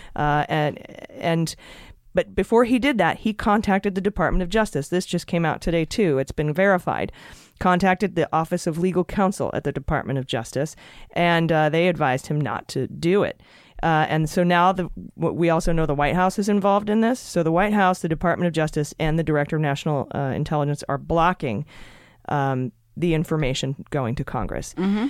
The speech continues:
Speaker 1: So Schiff subpoenaed the complaint, um, and got an, in, it, he didn't hand it over, but, uh, the, in fact, the I C I G agreed to testify today behind closed doors, and the D N I was supposed to come in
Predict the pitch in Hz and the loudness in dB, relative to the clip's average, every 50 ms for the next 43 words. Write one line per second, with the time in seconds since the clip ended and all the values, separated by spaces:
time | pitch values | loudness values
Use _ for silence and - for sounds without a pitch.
0 | - - - - - 190 190 - 233 220 208 - - 185 - - 208 208 202 - | -6 -8 -10 -4 -2 -2 0 2 2 0 0 0 -6 -4 0 2 2 2 2 0
1 | 196 202 - 160 156 - - 160 160 175 - - - - _ - 165 165 156 151 | -2 -2 -2 -2 -2 0 0 0 0 0 -2 -4 -8 -14 _ -4 -2 0 0 0
2 | 151 147 147 - - 160 160 151 175 170 170 165 165 156 156 - - 180 185 - | 0 0 0 0 0 0 0 2 2 2 2 2 2 0 0 -2 -2 -2 -2 -2
3 | 156 156 - - 165 151 156 190 196 214 214 220 208 214 202 202 233 294 285 185 | -4 -4 -4 -6 -6 -2 0 0 2 2 2 2 4 4 4 4 4 4 4 2
4 | 160 151 160 165 165 175 165 156 147 - - - - 151 147 143 143 143 143 - | 2 0 0 -2 -2 0 0 0 0 -2 -4 -4 -2 0 0 0 0 -2 -2 -4
5 | - - 151 160 151 151 147 143 - - - - - - 170 180 - 196 185 180 | -6 -6 -4 -2 -2 -2 -2 -2 -4 -6 -6 -8 -6 -4 -2 -2 2 2 2 2
6 | 175 - - - - - - - - - - - - _ _ - - 165 175 175 | 2 0 -6 -18 -20 -20 -20 -20 -20 -20 -20 -20 -20 _ _ -12 -6 -2 0 2
7 | 147 156 175 175 165 - - 208 190 160 156 160 151 202 247 247 202 123 170 160 | 4 4 2 2 0 0 0 2 2 2 2 2 0 0 0 2 2 0 0 -2
8 | - - 165 165 156 147 - 165 - 170 135 - - - - 139 135 - - 151 | -2 -2 0 0 0 0 -2 -4 -2 -2 -4 -4 -6 -6 -4 -4 -2 -2 -2 0
9 | 165 175 175 165 160 170 151 139 139 - 147 135 131 127 143 135 127 131 143 - | 0 0 0 0 0 0 -2 -2 -2 -2 -2 -2 -2 -2 -2 -2 0 -2 -4 -6
10 | - - - - - - - - - - - - - 170 170 160 165 165 156 151 | -10 -20 -20 -20 -20 -20 -20 -20 -20 -20 -12 -6 -2 0 2 2 2 2 0 -2
11 | 151 165 151 190 202 190 180 170 175 190 208 202 185 165 156 165 - - - 165 | -2 -2 0 2 2 4 4 4 4 4 4 4 4 2 2 0 -2 -2 -2 -2
12 | 156 - - - - 175 160 160 156 151 147 147 143 | -2 -2 -4 -2 0 0 2 2 2 0 0 0 -2